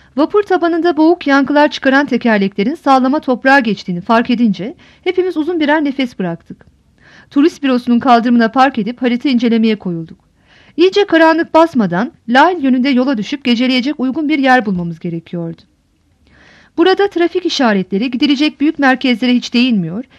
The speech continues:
en yakın yerleşme yerinin adını veriyor, bu nedenle de gerekli yönü bulmak için oraya buraya dalıp çıkıyorduk. Sonunda karanlık iyice bastırdıktan sonra eski bir Fransız hanının avlusuna park ettik. O akşam burada yediğimiz yemeğin tadını unutamam.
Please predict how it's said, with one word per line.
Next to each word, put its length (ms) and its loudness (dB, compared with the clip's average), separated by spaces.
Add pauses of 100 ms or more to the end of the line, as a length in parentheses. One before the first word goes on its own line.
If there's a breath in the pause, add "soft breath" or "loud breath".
(140)
en 160 0
yakın 260 0
yerleşme 440 2
yerinin 320 0
adını 300 -2
veriyor, 360 -2 (260 soft breath)
bu 80 -2
nedenle 440 0
de 80 -2
gerekli 360 0
yönü 240 0
bulmak 260 -2
için 160 -12
oraya 320 0
buraya 220 -4
dalıp 220 -6
çıkıyorduk. 680 -10 (1400 soft breath)
Sonunda 360 -2
karanlık 420 0
iyice 260 0
bastırdıktan 640 0
sonra 260 -4
eski 300 -4
bir 120 0
Fransız 480 -2
hanının 260 -2
avlusuna 480 -2
park 320 -10
ettik. 360 -18 (760 soft breath)
O 80 2
akşam 420 2
burada 200 -2
yediğimiz 480 -2
yemeğin 260 0
tadını 260 0
unutamam. 500 -4